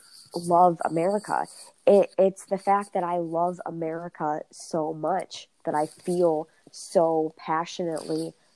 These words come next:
about these policies. It's because I thoroughly believe in the America that these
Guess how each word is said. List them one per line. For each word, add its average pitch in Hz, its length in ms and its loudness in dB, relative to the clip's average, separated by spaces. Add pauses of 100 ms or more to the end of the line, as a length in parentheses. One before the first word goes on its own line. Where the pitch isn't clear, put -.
(460)
about 156 600 2 (420)
these 165 400 -4
policies. 175 800 0 (280)
It's - 220 2
because 190 680 4
I 175 220 0 (140)
thoroughly 190 520 0
believe 165 640 -6 (400)
in 185 260 0
the 175 180 2
America 165 760 -2
that 160 180 -4 (220)
these 170 540 -6